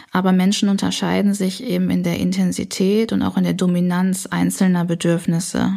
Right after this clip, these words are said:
Also bei manchen Menschen sind eben manche Bedürfnisse auch im Erwachsenenalter noch besonders präsent und manchmal auch so stark präsent, dass sie auch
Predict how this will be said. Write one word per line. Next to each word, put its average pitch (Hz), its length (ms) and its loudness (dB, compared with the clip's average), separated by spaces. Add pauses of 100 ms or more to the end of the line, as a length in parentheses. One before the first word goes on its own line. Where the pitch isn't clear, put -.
Also 180 220 -2
bei 170 160 -2
manchen 170 320 0
Menschen 170 360 0
sind 180 220 0
eben 175 160 0
manche 170 300 0
Bedürfnisse 185 640 0
auch - 120 -2
im 180 80 2
Erwachsenenalter 170 680 0
noch 175 140 0
besonders 175 560 0 (640)
präsent 190 640 2
und 180 440 0
manchmal 190 520 0
auch 175 100 -2
so 190 220 -2
stark 175 400 -2
präsent, 170 560 -2
dass 170 160 -6
sie 170 160 -2
auch - 340 0